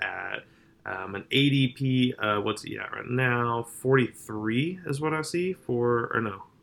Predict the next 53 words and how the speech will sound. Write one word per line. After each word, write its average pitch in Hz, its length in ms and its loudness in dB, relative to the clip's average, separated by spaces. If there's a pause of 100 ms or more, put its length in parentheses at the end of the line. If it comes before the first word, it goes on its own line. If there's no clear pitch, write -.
(280)
Is 127 80 -8
that 131 100 2
right? 131 220 2 (160)
Wide 147 240 12
receiver 135 340 8
forty-three. 95 500 -2
That's 107 220 -2
where 95 140 -4
he 92 60 -4
is 92 120 -6
right 95 140 -8
now. 92 180 -8 (400)
So - 160 2
wide 131 220 8
receiver 143 320 4
forty-three, 123 500 4
Anthony 110 340 -2
Miller. 110 420 0 (480)
Um, 110 440 4
the 160 80 6
reason 208 300 8
why 175 180 8
I, 135 340 10
I - 40 2
think 175 280 0
I 131 140 6
like 120 280 8
him 147 220 0
this 147 240 0
year, 151 140 2
and 135 100 2
I 110 60 2
do 117 160 2
think 127 300 2
that 120 120 2
I 107 80 -2
have 104 300 -2
great 110 320 0
expectations 113 800 -4
for 131 300 2
him, 131 180 4
is 120 120 0
because 104 240 -4
I 110 100 0
think 131 200 0
the - 80 -6
Chicago 110 460 -2
Bears, 95 280 -6
I - 80 -14 (120)
hope 170 340 2
the 104 80 -2
Chicago 98 460 -6
Bears 95 380 -4